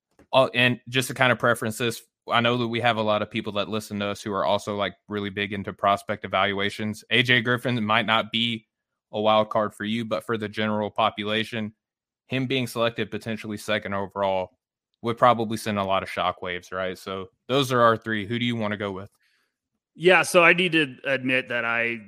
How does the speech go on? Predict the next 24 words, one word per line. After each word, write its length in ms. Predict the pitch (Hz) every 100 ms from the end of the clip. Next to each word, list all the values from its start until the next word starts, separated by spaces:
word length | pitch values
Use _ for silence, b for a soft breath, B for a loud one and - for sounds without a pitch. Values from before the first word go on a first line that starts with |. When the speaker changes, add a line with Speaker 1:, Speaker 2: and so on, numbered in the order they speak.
| 107
Speaker 2:
kinda 260 | 131 117
messed 260 | 117 113 -
up 120 | 113
on 80 | 117
the 80 | 104
first 240 | - 107 -
pick 200 | 117 110
already 440 | 107 98 104 110
with 220 | 110 98 110
not 320 | 104 101 101 _ -
throwing 240 | 110 104
a 60 | 98
wild 280 | 101 101
card 220 | 110 117 120
out 220 | 123 -
there, 160 | 135 135
but 360 | 127 117 107 - -
it, 180 | 131 131
it's 160 | 123
the 100 | -
top 300 | 123 143 123
three 240 | - 113 101
guys, 340 | 95 85 85
so 400 | - 107 98 92